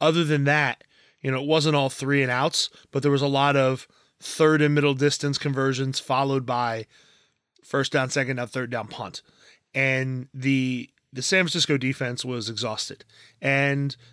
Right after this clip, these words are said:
that's how the Eagles kinda got that ground game going, which is how the ground game is supposed to work. You're supposed to wear down your opponent. So again, I'm not trying to take anything away from what the Eagles did or, and say, you know,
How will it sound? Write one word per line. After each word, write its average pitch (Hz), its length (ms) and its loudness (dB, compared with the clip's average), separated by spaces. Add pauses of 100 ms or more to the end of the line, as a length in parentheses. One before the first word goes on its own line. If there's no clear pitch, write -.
that's 139 500 0 (100)
how 147 160 0
the 131 100 -2
Eagles 143 280 2
kinda 147 260 0
got 139 220 0
that 113 160 -6
ground 190 280 0
game 143 200 2
going, 127 460 0 (420)
which 214 220 0
is 196 140 2
how 226 200 2
the 220 100 4
ground 175 300 4
game 160 160 4
is 147 80 0
supposed 139 300 -2
to 127 60 -6
work. 107 320 -14 (360)
You're 139 80 -4
supposed 151 180 2
to 151 60 2
wear 139 160 2
down 127 200 0
your 117 100 -8
opponent. 107 360 -12 (260)
So 143 300 2
again, 143 380 0
I'm 135 80 0
not 151 180 0
trying 156 260 2
to 135 60 -2
take 139 240 0
anything 131 340 -4
away 117 440 -2
from 170 400 0 (500)
what 165 180 0
the 170 80 -2
Eagles 175 340 0
did 175 280 2
or, 143 60 0
and 127 180 -6
say, 139 320 0
you 135 120 -2
know, 127 240 -6